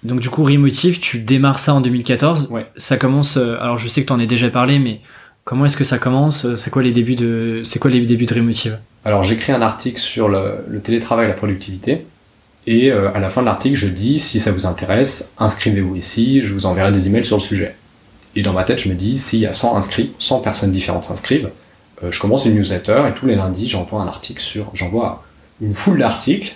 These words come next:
Speaker 2: dans ma tête, <laughs> sur le télétravail et la productivité. » J'avais à l'époque des collègues qui travaillaient dans les réseaux sociaux, puisque c'était l'essence de la boîte, euh, Buffer. Donc l'article a été partagé, euh, par des personnes qui avaient des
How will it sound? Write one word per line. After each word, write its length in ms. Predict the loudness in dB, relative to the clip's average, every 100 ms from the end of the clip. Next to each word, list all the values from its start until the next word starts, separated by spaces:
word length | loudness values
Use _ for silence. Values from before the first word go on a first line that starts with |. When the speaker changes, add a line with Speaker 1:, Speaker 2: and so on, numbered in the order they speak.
| -16
Speaker 2:
dans 100 | -10
ma 120 | -8 -2
tête, 380 | -2 -2 -6 -18 -20 -12
<laughs> 280 | -4 0 0
sur 160 | 2
le 120 | 0 2
télétravail 420 | 0 0 2 2
et 40 |
la 80 | 0
productivité. » 760 | -2 -4 -4 -4 -4 -4 -10 -12 _ _ -20 -20 _ _ _ _ _ _ _ -6
J'avais 460 | 0 2 2 4
à 60 | 2
l'époque 480 | 2 0 -2 -2 -4
des 200 | -8 -6
collègues 240 | -4 -4
qui 80 | -4
travaillaient 280 | -6 -4 -4
dans 60 |
les 60 | -6
réseaux 180 | -8 -6
sociaux, 380 | -4 0 2 0
puisque 240 | -2 -6
c'était 160 | -6 -4
l'essence 360 | -2 0 0 -2
de 80 |
la 80 | -6
boîte, 300 | -8 -8 -10 -16
euh, 180 | -12
Buffer. 280 | -8 0 0 0 -10 -20 -20 -10
Donc 340 | 2 2 4
l'article 380 | 0 0 -2 0
a 40 | 0
été 140 | 0
partagé, 800 | -4 -4 -2 2 4 4 4 4
euh, 160 | 2
par 180 | 0 -4
des 80 | -4
personnes 300 | -4 -4 -4
qui 100 | -6
avaient 80 | -8
des 360 | -8 -10 -14